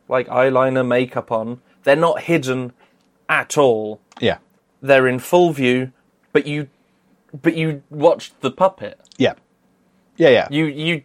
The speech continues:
Speaker 1: you just, you don't look at the people, even though they are exactly there. You're looking straight at the puppet. There's a song called Fine, Fine Line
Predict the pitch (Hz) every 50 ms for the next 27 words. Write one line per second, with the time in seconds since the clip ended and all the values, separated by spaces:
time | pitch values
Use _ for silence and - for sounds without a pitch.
0 | _ - 170 170 165 151 147 165 160 - 156 156 156 147 - 185 185 175 156 135
1 | 156 165 175 139 - - - - - - - _ _ _ _ _ _ - 143 151
2 | 135 143 139 - 135 - 165 165 160 151 - - 123 120 127 143 156 143 147 147
3 | 143 139 139 135 139 135 135 127 123 127 135 135 147 196 185 131 139 160 160 151
4 | 147 120 123 127 135 135 135 127 131 - 131 131 127 123 _ _ - - - -
5 | - - 156 160 160 127 139 135 - 131 123 - 131 117 - - 107 107 - _
6 | _ _ _ _ - - 120 117 131 123 - 165 165 180 170 160 151 143 - -
7 | - 180 185 202 196 190 180 - - 170 160 160 160 151 139 127 117 113 110 110
8 | 117 127 135 135